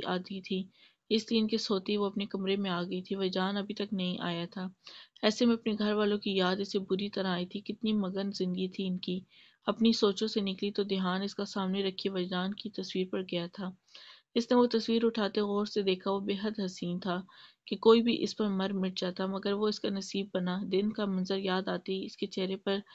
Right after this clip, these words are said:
शर्म की मुस्कुराहट ने डेरा जमाया था। बेख्तियार इसके हाथ अपने लबों पर गए थे। जहाँ इसका लम्स अभी महसूस हुआ तो इसका दिल तेज से धड़का था। वो ना होकर भी हर जगह था।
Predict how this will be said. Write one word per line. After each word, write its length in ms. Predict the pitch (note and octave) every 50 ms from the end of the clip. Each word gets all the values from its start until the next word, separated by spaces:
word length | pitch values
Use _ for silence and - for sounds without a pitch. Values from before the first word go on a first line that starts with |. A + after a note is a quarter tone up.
| - - - - - _ -
शर्म 360 | - - G#3+ G3 G3 G3 G3+
की 120 | G3+ G#3+
मुस्कुराहट 540 | G#3 G3+ G3+ - - G3+ G3+ G3 F#3+ G3 G#3
ने 140 | G3 G3 F#3+
डेरा 240 | F#3+ F3+ F3 F#3 F#3
जमाया 420 | F#3+ F#3+ F#3+ F3+ F3 E3 E3 E3+
था। 160 | E3 - F#3 F#3
बेख्तियार 540 | G3+ G3 F#3+ F#3+ - - G3+ F#3+ F#3+ G3+ A3+
इसके 220 | G#3 - - G#3 G3+
हाथ 300 | F3+ F#3 F3 F3+ F3+ F#3+
अपने 220 | F#3+ - F#3+ F#3+
लबों 260 | F#3+ F#3 F#3 F3+ F#3 F#3
पर 160 | - G3 F#3+
गए 240 | F#3 - F3 E3+ F3+
थे। 200 | - - G3 F3+ F#3 - _ _ - - - - - - _ _ - _ _ _ _ -
जहाँ 260 | G#3+ G#3+ G#3 A3+ A#3+ A#3+
इसका 200 | A#3 - A#3+ A3
लम्स 300 | G#3+ G#3 G#3 A3 - A#3
अभी 200 | G#3 G#3+ G#3+ G#3+
महसूस 460 | G#3+ G#3 G3+ - G#3 G#3+ G#3+ - A3
हुआ 180 | G3 F#3+ F#3+
तो 140 | F#3+ - - -
इसका 280 | - G#3 - - G#3 F#3+
दिल 180 | G3 G3 G3+ G#3
तेज 220 | G3+ G3+ G3+ G3+
से 140 | - A3 G3+
धड़का 340 | G3+ F#3+ F3 F3 - F3 F3+
था। 140 | F3+ - F#3+
वो 100 | G3+ G#3 G3+
ना 140 | G3+ G#3 G#3+
होकर 360 | G#3+ G3+ F#3+ - - G3 G3
भी 180 | G3 G3+ G3+ G3+
हर 160 | G#3 F#3 F#3+ G3+
जगह 280 | - G3 F#3 - F3 F3
था। 260 | F3 - F#3 F#3+ G#3